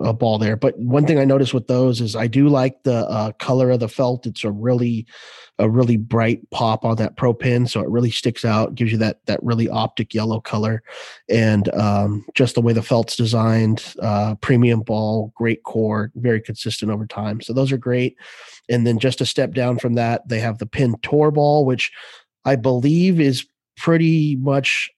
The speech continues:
a lineage or a carry on from what used to be called the Penn A T P ball. But since the A T P, you know, switched partnerships over to Dunlop,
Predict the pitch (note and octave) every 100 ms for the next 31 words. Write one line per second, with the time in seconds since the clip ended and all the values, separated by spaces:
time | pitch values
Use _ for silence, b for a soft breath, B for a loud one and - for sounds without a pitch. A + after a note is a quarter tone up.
0 | _ - A#2+ C3+ C#3 C#3+ C#3 C3+ A2+ -
1 | C3+ C#3 C#3 B2+ A#2+ B2+ A#2+ F#2 C3 -
2 | C3+ B2 B2+ A#2 G#2+ C3+ B2 B2 - A2+
3 | C3+ C3+ C#3+ D3+ C#3 C3+ - B2 A#2 -
4 | - B B B A#2+ A#2+ A2 A2+ - B2+
5 | A#2+ A#2+ A2+ - _ A#2+ A2 A2 - B2
6 | - B2 - A#2 C3 G#2+ - A#2+ A2+ G#2+
7 | A2+ A#2 A#2+ B2 -